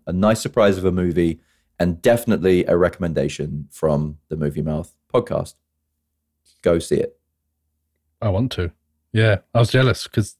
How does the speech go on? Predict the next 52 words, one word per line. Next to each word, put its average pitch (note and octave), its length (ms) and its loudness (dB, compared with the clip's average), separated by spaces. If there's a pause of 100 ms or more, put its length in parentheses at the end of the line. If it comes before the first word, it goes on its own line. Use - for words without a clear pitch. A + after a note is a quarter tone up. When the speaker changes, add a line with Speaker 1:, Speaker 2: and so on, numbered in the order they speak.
(140)
Speaker 2:
w-, A2+ 220 -10 (260)
I, A2+ 140 2
when B2 160 2
I A#2+ 40 6
saw A#2+ 140 0
the A2 60 2
trailer A#2 220 2
for - 80 -8
this, F#2+ 100 -6
I G2 40 -2
was F2+ 80 -4
like, F2+ 200 -4
"I'd, F#2+ 180 -6 (120)
I F#2 80 -2
think F#2+ 200 -4
I'll F2+ 100 0
really F#2 240 -2
enjoy F#2 240 -4
this. F2 220 -6
This F#2+ 200 -10
looks - 180 -10
right F#2 160 -2
up - 80 -4
my F#2+ 120 -4
street." F#2+ 340 -4 (420)
And F#2+ 100 -2
then F2+ 120 2
I F2+ 80 2
saw F2+ 260 0
that F2+ 140 -2
it E2 80 -10
was, E2+ 260 -10
I G2 60 -6
was F#2 120 0
hoping F#2+ 280 0
that - 120 -10
we F2+ 120 -8
could, F2+ 140 -10 (460)
like, - 160 -4
both F2+ 220 -2
review F2+ 240 -4
it, E2 160 -8
but - 160 -14
then, F2+ 240 -6
uh, F2+ 180 -6 (420)
saw G2+ 180 2
it D#2 80 0
was F2 140 0
a F#2+ 40 0
cinema F#2+ 400 2
release F2+ 320 0
only. F#2 360 -2